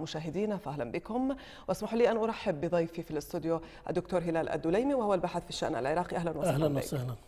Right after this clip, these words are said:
Speaker 1: نعم. دكتور هلال، ونحن نتحدث عن، يعني، هذا المفهوم الذي هو أصبح الآن جدًا متداول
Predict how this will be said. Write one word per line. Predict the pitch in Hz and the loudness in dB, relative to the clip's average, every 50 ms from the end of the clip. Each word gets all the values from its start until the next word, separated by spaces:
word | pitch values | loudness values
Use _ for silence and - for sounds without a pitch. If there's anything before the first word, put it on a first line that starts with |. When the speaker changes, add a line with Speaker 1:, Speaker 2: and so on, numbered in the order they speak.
| - - | -6 -2
Speaker 1:
نعم. | - - - - - - - - - - - - 285 247 - | -2 0 0 -2 -6 -12 -14 -14 -14 -14 -12 -12 -10 -6 -2
دكتور | - - 202 302 - - 269 269 175 - | 2 4 4 4 6 6 8 8 8 8
هلال، | - 202 196 220 214 220 214 214 214 - - | 6 4 4 8 10 12 12 12 12 10 6
ونحن | 190 190 226 - - 214 190 190 180 | 2 2 2 0 -2 0 0 0 0
نتحدث | 185 180 - - - 185 - - 170 165 165 - - - | 0 -2 -4 -6 -6 -6 -2 0 0 0 0 0 -2 0
عن، | - - 180 180 - - | 2 2 4 2 2 2
يعني، | 180 156 165 180 185 185 - - - - - 247 - | 0 2 4 2 2 2 -2 -10 -12 -12 -12 -10 -6
هذا | - 226 311 302 269 | 0 4 6 8 10
المفهوم | 240 240 226 - - - 240 220 - | 10 8 6 6 6 6 6 6 6
الذي | 180 180 185 180 196 202 | 6 6 6 4 6 6
هو | 202 214 | 6 6
أصبح | - - 226 - 214 - - | 6 6 2 0 -2 0 4
الآن | 214 220 226 220 208 - | 4 4 4 4 2 0
جدًا | 185 220 247 220 - 190 | 0 -2 0 2 2 2
متداول | 170 156 160 170 - 175 160 175 165 151 131 117 123 131 147 175 | 2 2 0 0 2 2 4 4 4 4 4 2 2 2 2 0